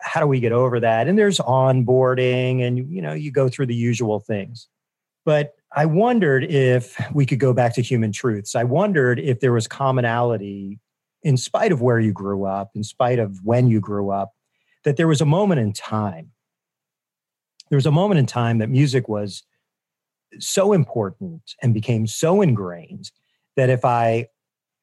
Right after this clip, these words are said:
was able to flash back to that, you'd be interested enough. And so Adam Bly, he, he got the team to look at this, took a while, but he sort of identified that,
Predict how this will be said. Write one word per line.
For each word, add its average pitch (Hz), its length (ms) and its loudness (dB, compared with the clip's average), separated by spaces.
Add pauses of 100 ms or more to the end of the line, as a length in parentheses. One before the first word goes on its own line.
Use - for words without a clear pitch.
(120)
was 127 180 2
able 208 160 2
to 120 80 -2
flash - 720 -4 (140)
back 123 300 -2
to - 140 -16
that, - 260 -20 (1040)
you'd 135 160 2
be 131 120 4
interested 135 460 0
enough. 92 320 -8 (800)
And 147 160 0
so 135 160 2
Adam 131 560 2 (320)
Bly, 139 400 2
he, 120 220 2
he 131 160 -2
got 127 180 0
the - 60 -8
team 147 300 2
to 120 60 -6
look 135 220 0
at 107 80 -10
this, 101 180 -6
took - 200 -6
a 170 40 0
while, 101 320 0
but 113 260 0 (200)
he 123 80 -8
sort 285 160 -6
of 233 80 -4
identified 123 840 -2
that, 113 240 -2